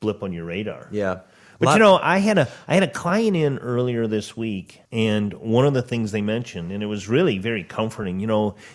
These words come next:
Speaker 1: eh, we all, we all have egos, and we like to have those egos, uh, stroked every once in a while. But I
Speaker 2: Sure.
Speaker 1: had a client in, and they said, um, one of the reasons why they do business here is because they feel the value that they're getting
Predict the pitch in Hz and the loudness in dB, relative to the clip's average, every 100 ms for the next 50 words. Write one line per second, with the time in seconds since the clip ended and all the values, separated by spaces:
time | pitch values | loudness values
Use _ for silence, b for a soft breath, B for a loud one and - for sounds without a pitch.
0 | B 104 98 127 156 127 120 - - 139 | B -4 -2 2 4 4 2 -6 -12 -2
1 | 139 131 123 113 117 113 113 107 101 104 | 2 2 2 0 -2 2 2 2 0 -2
2 | 104 101 95 98 98 98 90 95 98 98 | -2 -4 -8 -6 -4 -4 -4 -6 -6 -6
3 | 87 101 92 87 - 110 101 - 101 95 | -8 -10 -10 -10 -10 -6 -6 -6 -8 -6
4 | 95 - 98 98 123 131 156 170 - 170 | -8 -6 -4 -2 0 0 2 0 -2 -2
5 | 175 160 131 120 113 - 120 110 110 104 | 0 0 0 -2 -2 -2 -4 -2 -2 -2
6 | 101 B B B B 139 156 143 135 127 | -6 B B B B 4 6 4 0 -2
7 | 113 127 123 120 123 131 180 180 - 101 | 0 2 2 0 -2 -2 -2 -6 -4 -6
8 | 92 90 104 95 - 131 127 107 95 92 | -4 -6 -10 -14 -6 -4 -2 -2 -4 -8
9 | - B B B B B B B 107 120 | -18 B B B B B B B -2 0
10 | 139 165 - - 147 131 131 131 - _ | 2 0 -4 -2 2 4 4 0 -6 _
11 | _ _ _ - 117 104 113 113 143 147 | _ _ _ -2 -2 0 2 2 2 0
12 | 147 127 127 117 107 110 113 110 82 82 | -2 -4 -4 -6 -4 -6 -6 -6 -10 -12